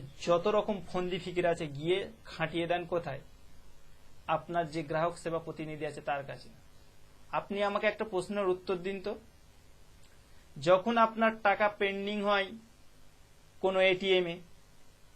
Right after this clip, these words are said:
আমার নিজের গত পরশু দিনে পাঁচ হাজার টাকা পেন্ডিং হয়েছে এসবিআই এর এটিএম এ। এসবিআই এর সার্ভার এত বাজে হচ্ছে এখন যে ভারতে এত বাজে সার্ভার কেউ আ-, আগে দেখেনি।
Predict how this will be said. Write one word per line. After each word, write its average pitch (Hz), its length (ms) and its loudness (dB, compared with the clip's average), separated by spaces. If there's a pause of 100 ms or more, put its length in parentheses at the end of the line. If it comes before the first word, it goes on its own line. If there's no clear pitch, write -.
(640)
আমার 185 240 0
নিজের 208 440 -2 (240)
গত 170 180 2
পরশু 185 520 0 (520)
দিনে 165 360 -4 (220)
পাঁচ 170 200 -2
হাজার 175 240 2
টাকা 196 260 -2 (280)
পেন্ডিং 170 320 -4
হয়েছে 170 240 -2
এসবিআই 160 420 -2
এর 156 60 -6
এটিএম 135 360 -8
এ। - 300 -14
এসবিআই 170 500 4
এর 220 60 6
সার্ভার 180 500 2
এত 175 280 4
বাজে 190 380 6
হচ্ছে 147 320 -4
এখন 165 360 -6 (520)
যে 147 80 -6
ভারতে 170 360 6
এত 190 180 6
বাজে 190 300 4
সার্ভার 202 340 2
কেউ 196 200 -2
আ-, 185 180 8
আগে 170 280 2
দেখেনি। 156 380 0